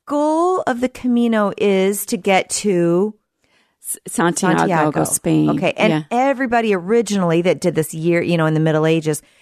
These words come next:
Speaker 1: they were going there because miracles were happening there where Saint
Speaker 2: Well,
Speaker 1: James
Speaker 2: I
Speaker 1: was?
Speaker 2: assume there was. There were, I haven't
Speaker 1: Yes.
Speaker 2: read any recorded, but
Speaker 1: Yeah.
Speaker 2: to, to, to make a pilgrimage and to pray at the tomb of Saint James.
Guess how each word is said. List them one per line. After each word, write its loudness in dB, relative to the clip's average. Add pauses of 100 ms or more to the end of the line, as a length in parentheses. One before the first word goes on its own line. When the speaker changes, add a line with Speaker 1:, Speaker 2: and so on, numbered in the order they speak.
(120)
Speaker 1:
they -2
were 0
going 0
there 2
because -4
miracles 0
were 0
happening -2
there 0
where 2
Saint -6
Speaker 2:
Well, 0
Speaker 1:
James 0
Speaker 2:
I 0
Speaker 1:
was? 2 (100)
Speaker 2:
assume 2
there 2
was. 2
There 0
were, 0
I 2
haven't 2
Speaker 1:
Yes. 0
Speaker 2:
read 0
any 2
recorded, -2
but 0
Speaker 1:
Yeah. 0
Speaker 2:
to, 2
to, -2 (100)
to -8
make 0
a 0
pilgrimage 0
and -4
to -6
pray -2
at -2
the -6
tomb 0
of 0
Saint -2
James. -2